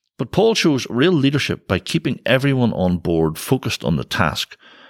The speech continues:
of getting through the storm. Now, that story teaches us a really important lesson. Uh, so, obviously, we can't control the weather, but we can make sure that we don't turn on each other. There should be no fights on the boat. And unfortunately,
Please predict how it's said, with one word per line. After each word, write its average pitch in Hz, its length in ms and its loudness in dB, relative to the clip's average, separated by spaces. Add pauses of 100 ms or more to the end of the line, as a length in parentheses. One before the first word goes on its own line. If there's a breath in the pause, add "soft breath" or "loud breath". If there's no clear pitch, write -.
(180 loud breath)
of 82 480 0
getting 92 280 0
through 82 200 0
the 71 80 -2
storm. - 440 -2 (1300)
Now, 113 180 2
that 180 160 2
story 110 320 2
teaches 95 380 -4
us 82 200 -4
a 87 80 -4
really 90 180 0
important 71 400 -6
lesson. - 300 -10 (400)
Uh, - 260 -8
so, - 280 -2
obviously, 139 320 0
we 113 120 0
can't - 280 -2
control 98 320 0
the 64 60 -4
weather, 78 340 -6 (960 soft breath)
but 135 120 0
we 139 100 2
can 123 120 2
make 196 120 2
sure - 160 0
that 82 120 -4
we 95 80 0
don't 92 240 0
turn 135 220 0
on 175 100 2
each - 160 -4
other. - 220 -16 (840)
There 110 100 -4
should 120 140 -2
be 131 100 0
no 185 180 2
fights - 440 -4
on 101 100 2
the 87 80 0
boat. - 260 -2 (1080)
And 127 100 0
unfortunately, - 760 -2